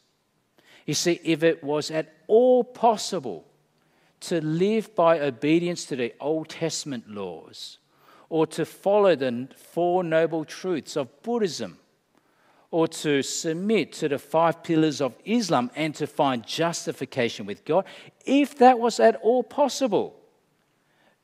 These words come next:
do you think God would be so cruel, so silly, as to send his one and only beloved Son, for him to condescend from the glory of heaven to the pits of earth,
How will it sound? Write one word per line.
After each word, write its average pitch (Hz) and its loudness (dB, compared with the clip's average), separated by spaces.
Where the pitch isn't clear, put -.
do 185 -6
you 196 -4
think 233 0
God 156 6
would 156 -2
be 147 -2
so 131 -4
cruel, 160 -2
so 180 -2
silly, 180 -2
as 139 -4
to 123 -8
send 175 -4
his 127 -8
one 165 -4
and 123 -6
only 175 -4
beloved 143 0
Son, 95 -4
for 185 2
him 226 4
to 196 -6
condescend 196 -2
from 147 -2
the 139 -4
glory 190 0
of 175 -4
heaven 175 0
to - -8
the 139 -6
pits - -8
of 170 -6
earth, 156 0